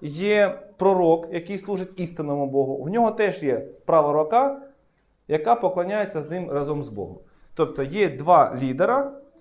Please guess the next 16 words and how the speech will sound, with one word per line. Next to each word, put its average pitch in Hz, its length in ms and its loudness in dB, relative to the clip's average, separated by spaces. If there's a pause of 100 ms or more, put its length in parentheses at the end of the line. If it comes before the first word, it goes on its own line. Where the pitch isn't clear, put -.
(140)
які 175 260 -4
служать, 180 400 -4
один 156 460 -2
лже-богу, 247 800 0
другий 160 320 -8
істинному 135 420 -6
Богу. 120 160 -6
У 156 100 -8
них 240 260 -6
є 175 80 -4
свої 175 240 -6
помічники, 151 680 -8 (720)
які 139 320 -4
теж 180 400 2 (1000)
чомусь 175 300 0
поклоняються. 139 800 -8